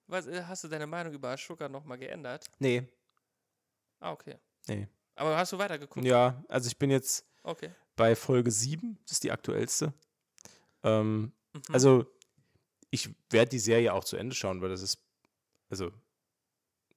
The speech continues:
Speaker 1: Ist ja nur noch ein, zwei Völkchen.
Speaker 2: Ja. Ähm,
Speaker 1: Völkchen.
Speaker 2: aber ja, also es wird nicht wirklich besser irgendwie. Es ist
Speaker 1: Mhm.
Speaker 2: so. Boah. Aber hast du den, den neuen Trailer zu, äh, Acolytes gesehen?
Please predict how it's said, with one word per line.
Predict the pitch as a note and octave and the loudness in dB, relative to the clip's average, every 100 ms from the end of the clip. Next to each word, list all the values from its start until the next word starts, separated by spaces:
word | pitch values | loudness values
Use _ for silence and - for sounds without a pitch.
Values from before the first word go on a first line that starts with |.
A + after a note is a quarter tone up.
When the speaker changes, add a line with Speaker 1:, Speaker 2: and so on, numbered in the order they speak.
| _ _ _ _ | _ _ _ _
Speaker 1:
Ist | - D#3 | -16 -14
ja | C#3 | -12
nur | C3 | -12
noch | B2+ | -12
ein, | A#2 B2 | -12 -14
zwei | - A#2+ | -14 -16
Völkchen. | - A#2+ - - G2 | -14 -16 -14 -12 -8
Speaker 2:
Ja. | F#2+ F#2 - _ _ - - - _ _ _ | -6 -6 -8 _ _ -20 -20 -20 _ _ _
Ähm, | G#2 G2+ G2+ G2 F#2+ | 0 0 0 -4 -8
Speaker 1:
Völkchen. | - - C#3 D3 _ | -14 -20 -20 -20 _
Speaker 2:
aber | - G#2 G#2 G2 F#2 G2 - _ _ _ _ | -10 -2 2 2 0 -6 -18 _ _ _ _
ja, | G#2+ F#2 F#2 | -12 -6 -4
also | G#2 G2 | -4 -4
es | G2 - | -8 -8
wird | G2 | -8
nicht | G2+ - | -10 -10
wirklich | - - - | -14 -16 -16
besser | G2 F#2 A2 G2+ _ _ | -8 -6 -6 -10 _ _
irgendwie. | - G2 - G2+ - _ _ - - - - | -14 -12 -12 -12 -14 _ _ -20 -16 -16 -14
Es | - - | -8 -6
ist | |
Speaker 1:
Mhm. | C3 | -2
Speaker 2:
so. | - A2 G2+ F#2+ - _ _ _ _ _ _ _ _ _ _ _ _ _ | -2 -2 -6 -8 -16 _ _ _ _ _ _ _ _ _ _ _ _ _
Boah. | - - - - - _ | -14 -14 -14 -16 -20 _
Aber | C#3 D3+ | 6 8
hast | F3+ | 8
du | F#3+ | 6
den, | D#3 C3+ B2 | 4 2 0
den | B2+ B2 | -2 0
neuen | C#3+ | 0
Trailer | C#3 D3+ C#3+ C#3+ | 2 4 6 6
zu, | - B2 A2+ A#2 | 4 0 -2 0
äh, | G#2 G#2 | 0 0
Acolytes | - - C#3 G#2+ - | 2 4 6 6 2
gesehen? | G#2 G#2 C3 | 0 0 0